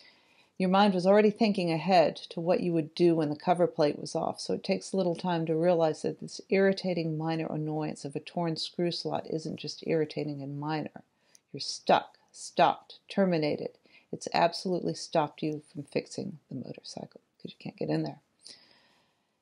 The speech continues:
And then comes something we've all experienced. It's normal at this point for the fear-anger syndrome to take over and make you want to hammer on that side plate with a chisel,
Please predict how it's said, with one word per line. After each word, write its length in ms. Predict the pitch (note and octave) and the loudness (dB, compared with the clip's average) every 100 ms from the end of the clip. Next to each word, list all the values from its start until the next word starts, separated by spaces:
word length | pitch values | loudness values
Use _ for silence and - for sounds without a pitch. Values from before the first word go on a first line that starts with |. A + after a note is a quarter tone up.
| _ | _
And 340 | - E3+ E3 D#3 | 0 2 2 0
then 420 | E3+ F3+ F#3 F#3 | 0 2 4 2
comes 240 | F#3+ F#3 | -2 -2
something 400 | - E3 - E3 | 2 0 0 -2
we've 200 | D#3 E3 | 0 0
all 200 | D#3 D#3 | 2 0
experienced. 800 | - - - F#3 E3 - - - | -2 -6 0 0 2 -2 -12 -10
It's 180 | - - | -4 0
normal 440 | F3+ G3 A3+ G3+ | 4 6 6 4
at 100 | - | 2
this 180 | D#3 D3+ | 0 -2
point 340 | - D3+ - | -6 -6 -6
for 160 | - - | -8 -6
the 100 | D#3 | -6
fear-anger 1160 | - - - G#3 G3 F#3 - E3 E3+ E3 D#3 D3+ | -6 -8 4 6 8 6 2 2 2 2 2 0
syndrome 720 | - D3 C#3+ - - - B2+ _ _ _ - _ _ _ _ - - - | -4 -6 -6 -8 -10 -12 -20 _ _ _ -20 _ _ _ _ -20 -16 -8
to 100 | E3+ | 2
take 300 | G#3 F#3 F3+ | 4 6 6
over 380 | D#3+ D#3 - - | 6 4 -2 -2
and 160 | D#3 | -2
make 260 | D#3+ D#3+ - | 0 -2 -2
you 100 | D#3+ | -2
want 320 | D#3 D#3 - _ _ - | -2 -6 -8 _ _ -8
to 100 | D#3 | -8
hammer 560 | - G3 F#3 F3 E3+ - | -2 0 2 2 0 0
on 200 | D3+ D#3 | 0 -2
that 180 | - | -6
side 400 | - - E3+ E3 | -2 4 4 4
plate 260 | - E3+ - | 2 -2 -2
with 120 | D#3+ | -8
a 60 | - | -10
chisel, 500 | - - F3 - | 0 4 4 2